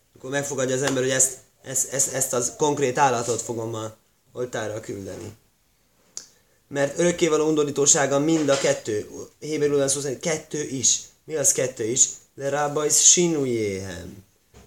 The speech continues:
Hogy belefoglalja a megváltoztatásaikat. Na most mi számít az úgy, mint megváltoztatás? Kö gain hitim, de a szón szaj lesz. Aha, hogyha nem állatáldozatról van szó, hanem lisztáldozatról.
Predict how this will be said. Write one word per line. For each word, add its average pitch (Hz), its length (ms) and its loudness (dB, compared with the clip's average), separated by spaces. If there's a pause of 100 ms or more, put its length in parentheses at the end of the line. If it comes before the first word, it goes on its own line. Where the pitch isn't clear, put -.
(220)
Hogy 123 120 -8
belefoglalja 147 1120 0 (320)
a 131 60 -14
megváltoztatásaikat. 113 1500 -4
Na - 60 -12
most 95 180 -4
mi 151 100 0
számít 123 400 6
az 110 100 -4
úgy, 123 120 0
mint 98 180 -6
megváltoztatás? 101 840 -6 (500)
Kö 131 120 -10
gain 143 400 0 (360)
hitim, 175 560 -4 (280)
de 127 100 -12
a 127 60 -6
szón 143 400 2
szaj 120 380 6
lesz. - 380 4 (520)
Aha, 143 460 -4 (240)
hogyha 139 240 -4
nem 151 320 -2
állatáldozatról 123 1000 0
van 120 160 -2
szó, 135 140 4
hanem 131 160 -2
lisztáldozatról. 92 1080 0